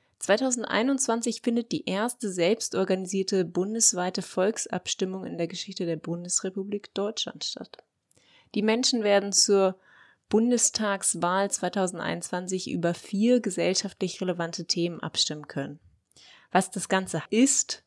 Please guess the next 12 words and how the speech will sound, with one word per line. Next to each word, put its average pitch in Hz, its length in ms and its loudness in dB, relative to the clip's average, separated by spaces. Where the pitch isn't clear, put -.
das 202 240 2
wird 185 160 4
heute 180 220 6
im 170 100 -2
Podcast - 540 0
erklärt, 175 680 -2
denn 180 400 2
wir 185 160 4
haben 196 200 -2
Olaf 220 500 2
dazu - 360 -4
eingeladen. 160 760 -10